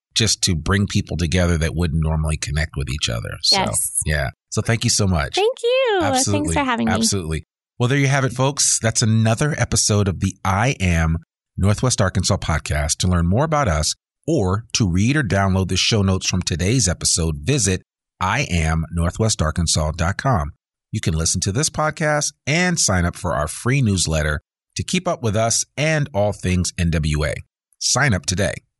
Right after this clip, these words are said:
Speaker 1: You can subscribe to the I Am Northwest Arkansas podcast wherever you listen to it, and please consider rating and reviewing us on Apple Podcasts. Remember, our podcast comes out every Monday, rain or shine.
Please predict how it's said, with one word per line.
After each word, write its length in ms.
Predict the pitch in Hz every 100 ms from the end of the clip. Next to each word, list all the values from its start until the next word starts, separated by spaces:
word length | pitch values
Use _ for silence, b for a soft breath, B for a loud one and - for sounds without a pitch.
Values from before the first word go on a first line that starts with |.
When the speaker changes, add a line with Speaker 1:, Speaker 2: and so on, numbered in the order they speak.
| _ _
Speaker 1:
You 100 | 101
can 160 | - 143
subscribe 580 | - - - 120 123 117
to 120 | 87
the 160 | 78 -
I 220 | 73 87 113
Am 260 | 110 110
Northwest 380 | 98 95 110 -
Arkansas 340 | 101 104 -
podcast 600 | 117 85 78 - 73 73 - _ _ _
wherever 300 | 85 85 87
you 140 | 113
listen 280 | 131 165 113
to 160 | 95 85
it, 100 | -
and 220 | 107 104 95
please 460 | - 196 196 202
consider 500 | - 139 - 110 101
rating 560 | 95 104 170 143 104 107 - _ _ _
and 180 | 156 196
reviewing 460 | 190 156 180 156 113
us 180 | 107
on 100 | 117 113
Apple 240 | 113 110
Podcasts. 640 | - 120 123 - 53 - - _ _ _
Remember, 400 | 110 135 131 95
our 140 | - 143
podcast 600 | - 123 120 117 101 -
comes 280 | 107 92
out 160 | 92 87 -
every 300 | 107 104 147
Monday, 520 | 160 165 92 87 85 90 -
rain 240 | 87 87
or 80 | 80
shine. 400 | 78 90 69 50